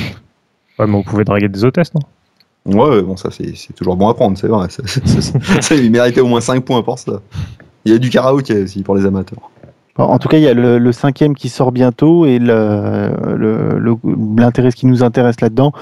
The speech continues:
Speaker 3: au-delà du jeu en lui-même et de, de ce qu'il va apporter, parce que, et des trailers avec des, des, des putes qu'on peut se taper, <laughs>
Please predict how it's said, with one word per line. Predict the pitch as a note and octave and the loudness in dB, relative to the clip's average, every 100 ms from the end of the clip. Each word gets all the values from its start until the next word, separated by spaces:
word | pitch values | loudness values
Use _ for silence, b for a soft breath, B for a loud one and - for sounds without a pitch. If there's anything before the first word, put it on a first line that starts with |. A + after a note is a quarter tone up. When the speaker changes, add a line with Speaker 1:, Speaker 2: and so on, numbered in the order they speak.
| B B | B B
Speaker 3:
au-delà | - A2+ C#3 C3 | 0 2 2 2
du | B2 | 0
jeu | G#2+ B2 | 0 2
en | B2+ | 4
lui-même | A2+ A2 A2+ A#2+ A2+ | 2 2 2 2 0
et | |
de, | G#2 G#2 G2+ | -2 -4 -4
de | G#2 G#2+ | -4 -4
ce | - | -4
qu'il | - | -4
va | A2 | -2
apporter, | G#2+ - - A#2 A2+ | 0 -2 0 0 0
parce | G2+ | -4
que, | - - B B B B | -8 -8 B B B B
et | - | -2
des | A2 | -2
trailers | A2+ A#2 A2 A2+ A2 | 0 0 2 2 2
avec | G#2 G#2 G2+ | 0 -2 -2
des, | G#2+ G2+ G2+ G2+ | -2 -2 -2 -4
des, | G#2 G#2+ G2+ G2+ | 0 0 0 -2
des | G#2 | -2
putes | G#2 B2+ | -2 -4
qu'on | - G#2+ | -2 -2
peut | G#2+ | -2
se | - | -2
taper, | G#2+ C3 D3+ B B | 0 2 0 B B
<laughs> | B | B